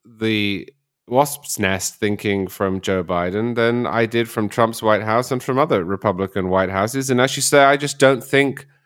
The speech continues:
that that is working. And I, broadly speaking, don't think that that works outside of very particular circumstances. And I think that is one reason why the world currently looks as it does.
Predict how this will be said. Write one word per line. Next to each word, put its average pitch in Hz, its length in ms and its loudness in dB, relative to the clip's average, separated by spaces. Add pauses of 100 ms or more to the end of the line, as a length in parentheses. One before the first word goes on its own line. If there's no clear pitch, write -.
(180)
that 113 140 -2
that 113 180 2
is 110 140 -2
working. 113 500 2
And 123 140 0
I, 113 100 4
broadly 135 720 4
speaking, 123 500 -2
don't 113 260 4
think 110 360 -2
that 104 200 -8
that 98 300 0
works 101 640 -2
outside 107 560 -2
of 95 260 -10 (840)
very 120 260 4
particular 117 640 -4
circumstances. 104 1300 -4 (140)
And 117 520 -2 (120)
I 123 180 4
think 127 320 -2
that 117 140 4
is 110 180 -2
one 113 300 4
reason 110 460 0
why 104 300 6
the 110 120 2
world 107 440 2
currently 107 440 0
looks 101 360 -2
as 117 140 -12
it 127 100 -16
does. - 380 -6